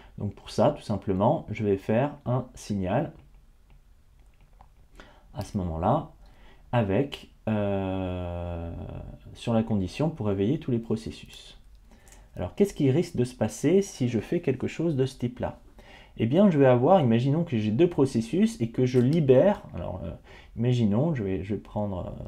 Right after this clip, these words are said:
euh, processus P un, processus P deux, puis j'ai le processus P trois.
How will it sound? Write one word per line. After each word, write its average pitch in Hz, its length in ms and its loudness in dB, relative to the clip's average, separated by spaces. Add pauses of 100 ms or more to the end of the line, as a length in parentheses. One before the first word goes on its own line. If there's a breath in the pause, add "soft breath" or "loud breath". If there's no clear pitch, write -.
euh, - 100 -10
processus - 560 -12
P 78 260 -8
un, 110 280 -4 (580 soft breath)
processus - 640 -8
P 101 240 -6
deux, 87 260 -6 (1700 loud breath)
puis 95 120 -12
j'ai 90 120 -6
le - 40 -10
processus - 560 -6
P - 200 -10
trois. - 280 -18